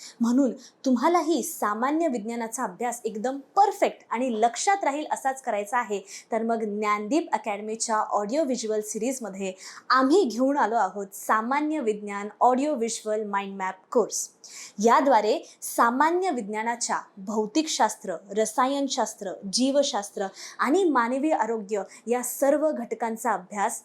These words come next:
अट्रॅक्टिव्ह फिगर्स, चार्ट्स आणि कलरफुल ग्राफिक्सच्या माध्यमातून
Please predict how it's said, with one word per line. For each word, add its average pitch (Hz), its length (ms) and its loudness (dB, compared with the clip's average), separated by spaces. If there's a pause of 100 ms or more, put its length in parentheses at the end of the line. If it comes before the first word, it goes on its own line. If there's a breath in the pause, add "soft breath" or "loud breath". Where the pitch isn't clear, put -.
अट्रॅक्टिव्ह 214 600 -2 (100)
फिगर्स, 247 480 0 (320 loud breath)
चार्ट्स 285 440 4 (180 loud breath)
आणि 262 180 0
कलरफुल 285 640 2
ग्राफिक्सच्या 220 640 0
माध्यमातून 220 680 -2